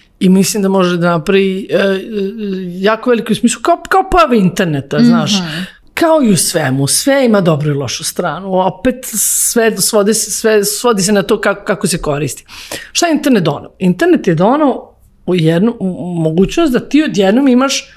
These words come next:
Speaker 1: da se informacije ne čuvaju samo u bibliotekama.
Speaker 2: Mhm.
Speaker 1: I kod profesora. I da prosto šta god da želiš da znaš, ti možeš da saznaš, ono,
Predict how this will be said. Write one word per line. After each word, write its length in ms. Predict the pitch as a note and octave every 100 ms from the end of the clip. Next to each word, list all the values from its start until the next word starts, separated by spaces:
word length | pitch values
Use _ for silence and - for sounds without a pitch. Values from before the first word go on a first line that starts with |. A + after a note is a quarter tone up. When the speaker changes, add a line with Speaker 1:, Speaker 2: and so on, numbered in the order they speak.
| _ - -
Speaker 1:
da 120 | G3
se 140 | - A3+
informacije 580 | A3 G3 G#3+ E4+ -
ne 160 | F4 -
čuvaju 340 | - G#3+ C4+
samo 360 | B3+ - G3 A3
u 300 | A#3 - G#3+
bibliotekama. 760 | F3+ E3+ D#3 - B2 - - - -
Speaker 2:
Mhm. 500 | - G#3+ G3+ E3 F3 E3+ F#3+ - _ - -
Speaker 1:
I 120 | F3
kod 200 | E3 E3+
profesora. 440 | - - - - - _ - - - - - - - -
I 100 | -
da 100 | F3+
prosto 400 | E3+ G#3+ C4+ C4+
šta 180 | E3 -
god 200 | E3+ D4+
da 80 | F4+
želiš 280 | A3 F#3+ F#3+
da 60 | D#3
znaš, 480 | C#3 D3+ B3 - -
ti 200 | - -
možeš 280 | G#3+ G#3 F3+
da 120 | D#3
saznaš, 760 | D3+ - C#3 D3+ A#3 A#3 - - - - - - - - - - - - -
ono, 380 | D#3+ C3+ C#3+